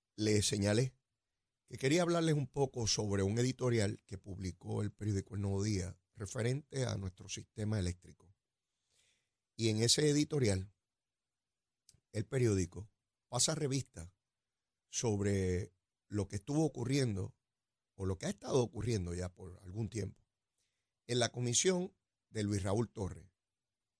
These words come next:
el legislador que era del Partido Popular y que ahora no se sabe ni qué rayo es. Él se declaró marciano. El de la gorrita. Y por cierto, Luis Raúl,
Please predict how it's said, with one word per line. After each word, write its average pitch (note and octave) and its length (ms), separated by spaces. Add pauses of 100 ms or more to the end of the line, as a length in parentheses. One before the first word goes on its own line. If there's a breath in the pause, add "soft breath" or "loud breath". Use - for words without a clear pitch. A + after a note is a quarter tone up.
(160)
el G#2 160
legislador G#2 540
que B2 260
era E3+ 140
del D#3 160
Partido C#3+ 340
Popular C#3+ 440
y C#3 40
que A#2 140
ahora B2 160
no C#3+ 100
se C3+ 140
sabe C#3+ 180
ni C3+ 100
qué C3+ 140
rayo C#3 340
es. D#3+ 120 (460)
Él - 380
se - 140
declaró A2 320
marciano. C3 560 (880)
El C3+ 80
de E3+ 100
la F#3 100
gorrita. G3+ 500 (500)
Y A#2 120
por B2+ 180
cierto, G3+ 320
Luis D3 160
Raúl, F3 360